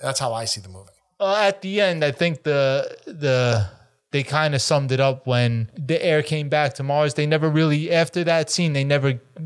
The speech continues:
Speaker 2: gave you any inkling as to whether or not it was real or not. So I thought that it was just real.
Speaker 1: Right. So the whole premise of the movie is they wiped his memory.
Speaker 2: Yep.
Speaker 1: And because they just, they just needed him to not know what, what he, the memories he had, which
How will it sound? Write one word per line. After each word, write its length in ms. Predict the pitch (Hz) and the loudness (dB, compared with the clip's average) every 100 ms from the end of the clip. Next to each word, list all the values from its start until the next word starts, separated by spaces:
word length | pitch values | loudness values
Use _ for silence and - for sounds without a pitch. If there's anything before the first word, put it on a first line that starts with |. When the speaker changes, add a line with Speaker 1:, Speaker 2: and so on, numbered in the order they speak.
| 180 160 160 | -14 -10 0
Speaker 2:
gave 260 | 151 143 | 0 2
you 120 | 139 147 | 0 0
any 480 | 160 143 135 127 _ _ _ _ _ - | 2 4 4 0 _ _ _ _ _ -2
inkling 400 | 170 151 151 135 | 0 0 -2 0
as 220 | 131 127 | 0 0
to 140 | - 123 | -2 0
whether 260 | 131 127 | 0 0
or 60 | 127 | 0
not 220 | 123 120 | 0 0
it 40 | |
was 200 | 117 110 | 0 0
real 240 | 117 135 123 | 2 2 2
or 60 | |
not. 340 | 113 113 117 - _ - | 0 0 -2 -6 _ -8
So 220 | 127 117 | -2 0
I 140 | 117 | 0
thought 340 | - 127 120 123 | 0 0 0 0
that 140 | 110 | 0
it 40 | 107 | 0
was 160 | 104 | -2
just 260 | - 98 - | -2 -4 0
real. 220 | 104 98 | 0 0
Speaker 1:
Right. 160 | 104 - | -4 -8
So 100 | - | -2
the 100 | 185 | 0
whole 200 | 185 214 | 2 0
premise 340 | 214 202 190 180 | 0 0 0 -4
of 40 | |
the 60 | 165 | -4
movie 300 | 160 147 143 | -4 -2 -4
is 380 | 131 117 - _ _ _ | -2 -4 -6 _ _ _
they 320 | 147 139 131 123 | -4 -2 -4 -4
wiped 340 | 127 165 165 | -2 -2 -4
his 120 | 170 | -6
memory. 420 | 151 135 135 143 - - | -2 -2 -2 -4 -6 0
Speaker 2:
Yep. 300 | 117 127 - 131 - - | 2 2 -4 -18 -18 -6
Speaker 1:
And 340 | 147 147 143 139 | -2 0 0 -2
because 300 | 131 143 143 | -4 -4 -2
they 200 | 143 139 | -4 -4
just, 280 | 143 143 - - _ _ _ _ _ _ _ | -6 -8 -10 -20 _ _ _ _ _ _ _
they 100 | 175 | -6
just 260 | 175 165 147 | -2 -2 -4
needed 380 | 180 196 208 190 | -4 -2 0 0
him 160 | 190 185 | 0 0
to 180 | 175 156 | -2 0
not 400 | 165 160 156 151 | 0 0 0 0
know 180 | 151 | 0
what, 340 | 147 147 - 143 | 0 -2 -6 -6
what 160 | 143 127 | -6 -4
he, 180 | 135 139 | -6 -6
the 160 | 135 | -6
memories 440 | 143 143 139 135 131 | -4 -2 -4 -6 -6
he 100 | 113 | -4
had, 280 | 123 123 | -4 -4
which 180 | 147 - | -6 -8